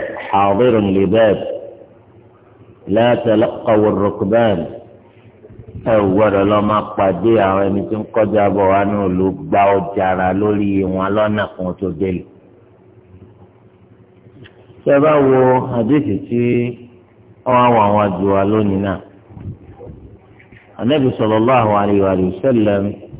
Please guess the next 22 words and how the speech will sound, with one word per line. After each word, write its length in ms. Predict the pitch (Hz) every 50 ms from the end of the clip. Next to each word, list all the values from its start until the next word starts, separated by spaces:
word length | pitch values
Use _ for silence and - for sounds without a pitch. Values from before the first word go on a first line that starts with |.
| - - - - - - - -
ó 120 | - 113 123 127
ní: 120 | 127 127
"لا 240 | 123 123 135 147 151 151 147
تلقوا 920 | 147 - 135 120 113 117 139 143 - - - - - 123 120 113 110 113
الجلب." 640 | 110 107 104 104 104 90 85 113 117 113 113 110 101 85 80 - - - - - - - - - - - - _ - - - _ _ - - - - - - - - _ _ _ - - - - _ - _ - - 120
ẹ 60 | 117
ò 140 | 117 113 107 104 101 98
gbọ́dọ̀ 460 | 92 95 113 117 117 107 107 104 104
lọ 180 | 104 110 113 113 117 117
máa 280 | 113 117 120 113 110 110 98 -
pàdé 420 | - 113 104 98 98 104 120 127
àwọn 280 | 127 120 107 101 101 104
ẹni 220 | 104 104 104 104 107 104
tí 160 | - - 120
ń 100 | 120 120 117 - - - -
kó 120 | - 123 120
ọjà 360 | 113 110 104 95 87 104 98 107 117
bọ̀ 160 | 110 113 117 104
wá 120 | 98 98 101
náà 260 | 104 113 117 117 117
lò. 160 | 104 95 87 80 - - - - - - - - _ _ _ - - - - _ _
Jalab, 500 | - 82 95 110 117 127 139 147 151 147